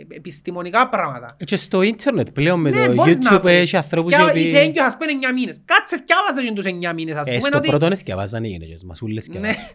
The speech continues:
Speaker 1: Είναι τέλος να το χειριστώ τούτο, είναι τέλος να το χειριστώ τούτο. Θέλω να σου πω ότι είναι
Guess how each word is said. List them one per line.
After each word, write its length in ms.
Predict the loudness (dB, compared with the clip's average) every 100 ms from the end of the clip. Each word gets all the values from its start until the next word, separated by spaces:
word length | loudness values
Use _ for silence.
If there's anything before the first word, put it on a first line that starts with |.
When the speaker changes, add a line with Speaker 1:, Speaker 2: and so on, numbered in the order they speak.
| -20 -20 _
Speaker 1:
Είναι 140 | -4
τέλος 280 | 0 0 0
να 120 | -2
το 100 | -2
χειριστώ 420 | -4 -6 -6 -8
τούτο, 300 | -6 -8 -6
είναι 80 | -8
τέλος 120 | -6 -8
να 60 |
το 60 | -8
χειριστώ 320 | -8 -10 -10
τούτο. 160 | -10 -10
Θέλω 160 | -8
να 60 | -10
σου 60 | -8
πω 60 |
ότι 100 | -10 -12 _ _ -20 _
είναι 140 | -14